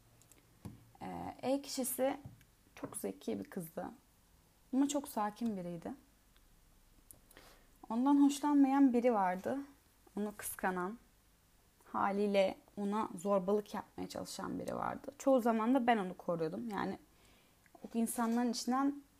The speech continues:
ben onu çekmeye çalışıyordum. Bir gün bu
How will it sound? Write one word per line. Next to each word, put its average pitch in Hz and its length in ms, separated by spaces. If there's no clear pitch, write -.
ben 233 120
onu 180 140
çekmeye - 420
çalışıyordum. 185 560
Bir 254 160
gün 311 300
bu 330 340